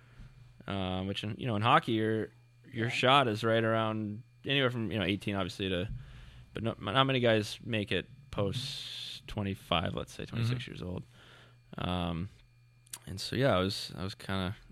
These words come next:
Speaker 1: I was missing a whole year right there, and, um, spent a lot of nights just kinda sitting out in the hot tub and, and contemplating, you know, where, where this was going, where my c-, career was. I had one year left on my entry level, and,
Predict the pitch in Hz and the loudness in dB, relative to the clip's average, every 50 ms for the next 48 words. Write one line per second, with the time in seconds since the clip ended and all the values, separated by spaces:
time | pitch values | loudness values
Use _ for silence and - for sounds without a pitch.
0 | - - - 95 104 104 98 - 107 101 101 104 98 98 95 104 113 104 95 95 | -10 -8 -6 -2 0 0 0 2 0 0 0 2 2 2 4 4 4 2 2 0
1 | - 110 113 113 107 101 90 87 95 107 - - - - - - - - - - | 0 -2 0 0 0 0 0 -2 -4 -6 -8 -14 -20 -20 -20 -20 -20 -20 -20 -20
2 | - - - - - - 90 90 90 90 90 90 90 90 101 113 - - - _ | -20 -20 -14 -10 -6 -4 -4 -2 -2 -2 -2 -2 -4 -4 -6 -8 -10 -14 -20 _
3 | - - _ - - - - - - 107 104 101 98 95 98 98 98 98 95 92 | -20 -20 _ -20 -20 -16 -12 -6 -2 0 0 2 4 4 4 4 2 2 0 0
4 | - - - - - 104 98 95 - - - 104 104 104 104 - - - - _ | -2 -6 -6 -6 -6 -4 -4 -4 -4 -4 -2 0 2 2 2 0 -2 -6 -20 _
5 | - - - - - - - _ _ - 123 120 113 113 117 123 - 139 127 135 | -20 -20 -20 -20 -20 -20 -20 _ _ -4 0 4 6 6 6 6 8 8 8 8
6 | 135 123 113 113 101 98 110 110 - 117 117 113 - 117 117 120 113 113 113 113 | 8 8 6 4 2 2 0 2 4 4 4 4 2 2 4 6 6 6 6 4
7 | 113 117 - - - - - - - 113 107 98 101 110 107 104 101 113 - - | 2 -2 -6 -10 -18 -20 -18 -12 -8 -4 -2 0 2 4 4 4 4 0 -4 -14
8 | - - - 123 120 120 120 113 - 120 110 120 113 117 123 131 123 120 117 110 | -20 -8 0 2 4 4 4 2 0 -2 0 2 2 4 4 4 4 4 2 2
9 | - - - - - - 117 110 113 113 95 107 113 113 117 110 107 107 110 110 | 0 -2 -8 -10 -4 0 2 2 2 2 2 2 2 2 2 0 2 2 4 4
10 | 107 107 104 - - 113 110 104 104 104 107 - _ _ - - - - - _ | 4 4 4 2 0 -4 -2 -2 -2 -2 -4 -6 _ _ -20 -20 -20 -20 -20 _
11 | - - 113 104 - 110 107 107 104 107 113 123 123 113 101 98 98 101 | -6 -4 -2 -2 0 0 2 2 2 2 2 2 2 2 2 0 0 -2